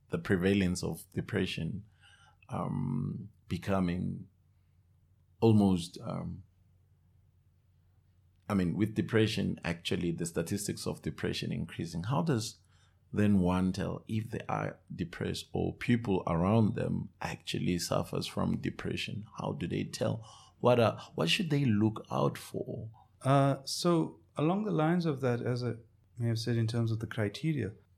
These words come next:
Speaker 2: the people around you will appear chronically sad or depressed. That means not just for a moment or two, but just generally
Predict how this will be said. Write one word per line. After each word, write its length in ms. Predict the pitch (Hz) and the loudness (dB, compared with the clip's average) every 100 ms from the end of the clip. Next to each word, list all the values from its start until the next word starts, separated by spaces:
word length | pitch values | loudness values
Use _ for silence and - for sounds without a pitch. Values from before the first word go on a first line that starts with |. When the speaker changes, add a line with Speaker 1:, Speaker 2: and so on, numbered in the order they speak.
| - | -8
Speaker 2:
the 60 | |
people 380 | 120 196 196 190 | -4 -2 2 4
around 340 | 139 131 143 131 | 6 6 4 4
you 180 | 104 | 4
will 300 | 101 127 135 - | 6 4 4 -2
appear 420 | 113 - 120 110 113 - _ _ - | -8 0 2 2 -2 -14 _ _ -12
chronically 540 | - 147 147 139 - | 2 6 6 4 -2
sad 360 | 90 - 92 90 | -4 -2 0 0
or 60 | 85 | -2
depressed. 420 | 82 - 80 - | -6 -8 -8 -4
That 140 | 101 | -4
means 220 | 104 101 110 | -4 -2 -2
not 180 | 127 | -4
just 220 | - 113 - | -4 -6 -4
for 80 | |
a 60 | 95 | -2
moment 400 | 90 101 123 117 | 0 0 0 0
or 60 | - | -2
two, 220 | - 87 | -4 -4
but 200 | 92 - | -4 -6
just 340 | - 113 113 | -2 0 -2
generally 640 | - 107 110 107 104 95 | -2 0 2 0 0 -2